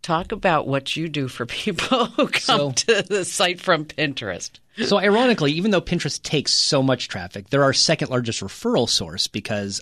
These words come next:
Speaker 2: our pictures all get stuck on Pinterest
Speaker 1: Sure.
Speaker 2: and then link to us, right? So, but what happens is that's all what we call bounce traffic. Somebody comes, they see that one photo they clicked, and then they go right back to Pinterest, to that Pinterest board.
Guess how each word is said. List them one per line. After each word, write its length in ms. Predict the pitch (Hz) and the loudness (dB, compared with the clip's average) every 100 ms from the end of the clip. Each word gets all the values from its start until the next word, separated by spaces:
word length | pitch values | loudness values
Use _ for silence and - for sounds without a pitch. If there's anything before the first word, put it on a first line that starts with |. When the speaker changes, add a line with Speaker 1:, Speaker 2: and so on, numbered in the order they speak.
| - | -4
Speaker 2:
our 100 | 123 | -4
pictures 420 | - 156 - 113 | -2 -2 -2 -2
all 200 | - 120 | -2 -4
get 180 | 110 - | -4 -4
stuck 480 | - - 160 165 - | -4 -2 0 -2 -4
on 200 | 113 107 | -8 -6
Pinterest 480 | 95 104 - 104 - | -6 -6 -6 -8 -6
Speaker 1:
Sure. 160 | - 220 | -2 0
Speaker 2:
and 60 | 190 | 0
then 140 | 110 | -2
link 200 | 131 127 | -4 -4
to 100 | - | -10
us, 200 | - - | -10 -10
right? 260 | 95 110 117 - - - - - - | -8 -8 -10 -16 -20 -20 -20 -20 -10
So, 580 | - - 131 123 123 - _ - _ _ - | -2 2 2 2 -2 -6 _ -20 _ _ -8
but 200 | - 160 | -4 -2
what 140 | 156 | 0
happens 300 | 139 175 156 | -2 -2 0
is 120 | 131 | 0
that's 200 | 120 156 | 0 0
all 60 | 185 | 2
what 120 | 165 | 0
we 60 | 131 | 0
call 160 | 127 | 0
bounce 340 | 104 101 92 - | 0 -2 -4 -6
traffic. 520 | - - - - - - _ - | -8 -12 -16 -20 -20 -20 _ -6
Somebody 340 | - 151 190 | 0 2 0
comes, 280 | - 120 117 | -2 -2 -2
they 100 | 104 | -2
see 200 | - 131 | -2 -2
that 180 | 107 - | -4 -6
one 320 | 107 127 165 | -2 0 0
photo 260 | - 139 | 0 0
they 120 | 127 110 | 0 -4
clicked, 300 | - 117 - | -4 -6 -4
and 100 | 143 | -2
then 80 | 170 | 0
they 60 | |
go 100 | 160 | 0
right 180 | 135 123 | 0 -2
back 160 | 120 101 | -4 -10
to 60 | |
Pinterest, 600 | - 143 143 - - - - - | -10 -8 -8 -8 -10 -10 -14 -10
to 100 | 117 | -8
that 100 | 104 | -4
Pinterest 340 | 175 156 - | -4 -4 -10
board. 280 | - 53 - | -14 -18 -20